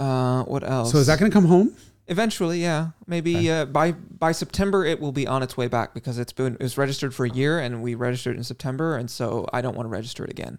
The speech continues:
Speaker 2: So it could be back for Bruno Sacco's ninetieth birthday.
Speaker 1: November the twelfth.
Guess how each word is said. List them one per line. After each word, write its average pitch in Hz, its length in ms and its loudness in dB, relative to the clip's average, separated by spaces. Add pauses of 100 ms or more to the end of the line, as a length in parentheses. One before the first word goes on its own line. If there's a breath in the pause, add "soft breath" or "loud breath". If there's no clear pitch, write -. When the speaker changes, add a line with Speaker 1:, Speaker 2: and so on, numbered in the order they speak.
(120)
Speaker 2:
So 139 320 2
it 123 160 0
could 160 340 4
be 160 120 6
back 117 400 0
for 104 800 -2
Bruno 113 360 2
Sacco's 98 380 -2
ninetieth 98 500 0
birthday. 120 320 -2
Speaker 1:
November 131 720 0 (160)
the 123 100 -8
twelfth. - 480 -4